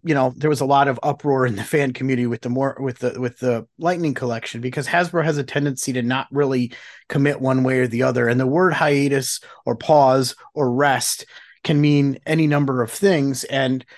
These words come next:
we've seen where that has been used and lines have come back. And we've seen where that's been used and lines don't come back. Or, uh, you know, instead of bringing that line back, they start a whole new line, you know? Um,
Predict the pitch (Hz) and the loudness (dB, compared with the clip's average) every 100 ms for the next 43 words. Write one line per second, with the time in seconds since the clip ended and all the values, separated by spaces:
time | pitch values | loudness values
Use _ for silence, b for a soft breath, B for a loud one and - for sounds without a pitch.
0 | b b - 135 123 - 185 175 165 139 | b b -2 -2 -2 2 4 6 4 4
1 | 139 135 104 - - 143 120 127 127 139 | 4 2 -2 -8 -4 -2 0 2 4 6
2 | 147 131 127 123 135 127 120 - 131 131 | 4 2 0 0 0 -2 -4 -2 0 2
3 | 160 - 131 110 - 147 147 127 127 - | 0 0 -2 -2 2 4 4 2 0 0
4 | 135 123 123 147 143 131 135 151 135 170 | 2 4 4 2 2 0 2 0 0 0
5 | 185 156 131 117 113 - B B B - | 0 0 0 0 -4 -8 B B B -2
6 | 151 139 131 127 123 b b b - 123 | 2 4 4 2 -2 b b b 0 4
7 | 120 117 - _ _ - 127 117 113 - | 4 2 -2 _ _ 0 2 0 -2 -6
8 | 139 123 156 143 127 151 139 131 135 135 | -6 0 2 2 2 2 4 4 2 2
9 | 139 135 127 180 147 147 - 135 - 156 | 2 2 6 6 6 2 -2 0 4 4
10 | 151 - 180 175 180 214 165 135 107 107 | 4 4 6 6 6 6 6 4 0 -4
11 | 104 127 120 120 127 143 147 131 123 | -4 -4 -4 -6 -6 0 2 2 0